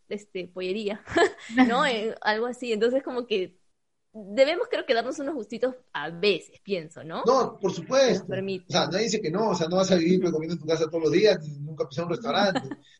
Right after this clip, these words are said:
Speaker 2: O sea, sí, tienes que salir, o sea, igual en la noche sales, bueno, ahora no estamos saliendo mucho por las restricciones,
Speaker 1: Sí, claro.
Speaker 2: pero uno en la noche se iba al cine, al casino, al karaoke, a la discoteca, al bar,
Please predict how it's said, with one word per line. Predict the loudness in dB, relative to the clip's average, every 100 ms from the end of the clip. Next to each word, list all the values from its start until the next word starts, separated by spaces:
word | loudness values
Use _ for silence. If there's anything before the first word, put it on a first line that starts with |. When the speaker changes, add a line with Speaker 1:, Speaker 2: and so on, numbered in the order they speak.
| _ -4
Speaker 2:
O |
sea, | -2 -2 0
sí, | 0 0 -2
tienes | -2 -2
que | -4
salir, | -8 -8 -6 -6 -6
o | -4
sea, | -4 -8 _ -2
igual | 4 6
en | 4
la | 2
noche | 0 -2
sales, | 0 2 4 2 0 -2
bueno, | -2 2
ahora | 2
no | 2
estamos | 0 -2
saliendo | -2 -4
mucho | -2 0 -2
por | -2
las | -8
restricciones, | -8 -10 0 2 2 0
Speaker 1:
Sí, | -4
claro. | -4
Speaker 2:
pero | -4 -12 -20 _
uno | -2 0
en |
la | 0
noche | -2 -2
se | 2
iba | 2
al | 2
cine, | 0 0 0
al | 0
casino, | -2 -6 0 0
al | 0
karaoke, | -2 -2 2 2 2 -2
a |
la | -4
discoteca, | -6 -4 2 2 4
al | 2
bar, | 4 6 4